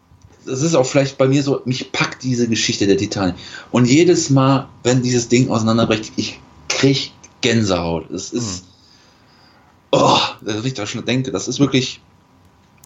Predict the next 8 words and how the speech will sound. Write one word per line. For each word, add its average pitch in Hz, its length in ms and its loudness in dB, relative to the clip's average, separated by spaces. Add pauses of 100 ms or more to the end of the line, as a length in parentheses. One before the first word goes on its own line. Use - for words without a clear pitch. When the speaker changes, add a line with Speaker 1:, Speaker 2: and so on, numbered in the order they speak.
(140)
Speaker 1:
ein 131 160 2
Film, 120 1160 2
der 90 220 0
auch - 480 -2
immer - 140 -6
laufen - 280 0
kann. - 220 0
Auch, - 280 2